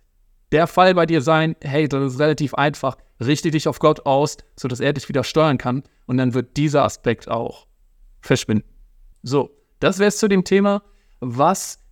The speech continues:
kann dazu führen, dass wir Krankheit erleben. Und im nächsten Video werden wir uns dann anschauen, wie wir Krankheit, äh, wie wir Krankheit, wie wir Heilung für unsere Krankheit von Gott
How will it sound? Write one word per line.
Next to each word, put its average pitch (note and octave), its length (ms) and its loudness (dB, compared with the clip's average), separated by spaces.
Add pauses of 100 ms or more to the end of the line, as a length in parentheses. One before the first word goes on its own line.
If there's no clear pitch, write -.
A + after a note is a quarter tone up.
kann D#3+ 160 2
dazu D3+ 240 -4
führen, F#3 260 4
dass D#3+ 180 -2
wir - 80 -8
Krankheit G3 420 0
erleben. G3 420 0 (340)
Und D3+ 600 0
im C3+ 120 -2
nächsten F3+ 380 2
Video E3 480 0
werden D#3 240 2
wir D#3+ 80 2
uns C#3+ 140 -2
dann C3 140 -2
anschauen, C#3 640 -2 (340)
wie D#3 720 0 (640)
wir D#3 440 2 (300)
Krankheit, D#3+ 720 -2
äh, C3 140 -4
wie A2+ 180 -6
wir A2+ 120 -2
Krankheit, A#2 440 -6
wie B2+ 180 0
wir B2 140 0 (180)
Heilung E3 540 0 (100)
für A3 400 2
unsere B2 280 -2
Krankheit B2+ 500 -6 (320)
von C#3 240 0
Gott A#2+ 300 0